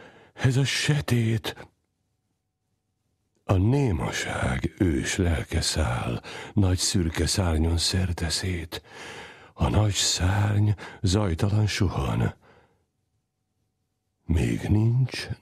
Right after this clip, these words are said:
napfény, még nincsen élet. Az anyag áll csak hangtalan. A tónak lelke megigézett.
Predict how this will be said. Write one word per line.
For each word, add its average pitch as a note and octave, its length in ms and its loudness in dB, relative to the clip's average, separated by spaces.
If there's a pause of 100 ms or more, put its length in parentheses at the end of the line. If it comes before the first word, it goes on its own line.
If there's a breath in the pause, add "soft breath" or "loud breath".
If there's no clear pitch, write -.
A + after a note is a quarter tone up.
napfény, D2 960 -2 (1200)
még D#2 260 2
nincsen G#2 580 2 (120)
élet. D#2+ 800 -2 (1300)
Az F2 340 2 (300)
anyag D#2+ 640 0
áll F2+ 440 2
csak - 240 -4
hangtalan. D#2 1040 -2 (2250)
A E2+ 220 2
tónak D#2+ 640 2
lelke E2+ 800 0 (540 soft breath)
megigézett. - 1300 -2